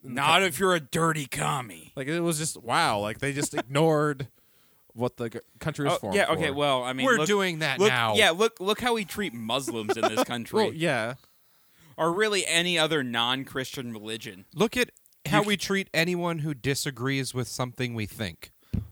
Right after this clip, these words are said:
Speaker 3: It's really, like, it's way worse now.
Speaker 2: Nuh-uh! <laughs>
Speaker 1: Hearing, ac-, hearing about how Christmas decorations
Speaker 3: It's
Speaker 1: will
Speaker 3: the
Speaker 1: be
Speaker 3: reason we have a two-party system.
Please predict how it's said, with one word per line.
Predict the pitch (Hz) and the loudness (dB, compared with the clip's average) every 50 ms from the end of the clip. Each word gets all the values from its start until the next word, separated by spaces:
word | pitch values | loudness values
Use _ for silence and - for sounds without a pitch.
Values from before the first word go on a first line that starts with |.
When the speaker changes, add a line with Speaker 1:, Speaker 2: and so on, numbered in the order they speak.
| - - | -4 0
Speaker 3:
It's | 151 143 - | 0 0 2
really, | 139 185 196 180 165 156 143 | 2 2 4 4 4 4 4
like, | 135 131 123 - - - | 2 2 0 -2 -2 -2
it's | 151 151 139 120 | 0 0 0 -2
way | 120 127 165 160 151 | -2 0 2 2 2
worse | 131 123 127 110 104 - - 113 | 2 0 0 -2 -2 -4 -4 -4
now. | 110 98 85 85 82 - _ - - | -6 -6 -6 -8 -12 -18 _ -8 0
Speaker 2:
Nuh-uh! | 208 294 285 240 247 254 262 262 233 208 190 180 139 - - - - - - - - - - | 4 4 6 8 8 8 8 8 8 6 6 4 2 -2 -4 -8 -18 -20 -20 -20 -14 -8 -4
<laughs> | 302 - - - - - - - - - - - - - - _ _ _ _ _ - | -4 -4 -4 -6 -10 -6 -6 -6 -6 -6 -8 -20 -20 -20 -20 _ _ _ _ _ -8
Speaker 1:
Hearing, | - 185 175 170 165 165 | -2 0 2 2 2 2
ac-, | 151 143 - 262 - - 262 - - | 2 2 2 2 2 2 0 0 2
hearing | - 165 151 147 - | 2 2 2 2 0
about | 147 139 147 139 135 135 | 0 0 2 2 2 2
how | 143 131 123 120 | 2 2 2 0
Christmas | - - - 151 - - 135 - - - | 0 0 -2 -4 -4 -4 -6 -6 -6 -6
decorations | - 143 131 117 113 123 120 120 131 135 117 113 120 120 120 | -8 -12 -14 -10 -8 -8 -6 -4 -4 -4 -4 -4 -4 -2 0
Speaker 3:
It's | 117 | 2
Speaker 1:
will | 214 180 | 2 2
Speaker 3:
the | 123 | 2
Speaker 1:
be | |
Speaker 3:
reason | 120 139 165 151 147 175 170 | 2 2 2 2 2 2 2
we | 165 | 2
have | 156 147 | 0 0
a | 151 | 0
two-party | - - - 151 147 - 147 147 139 135 131 | -2 0 0 0 2 2 2 0 2 0 -2
system. | 120 - 160 156 135 - - 113 101 92 | -4 -2 -2 -4 -4 -4 -6 -6 -6 -6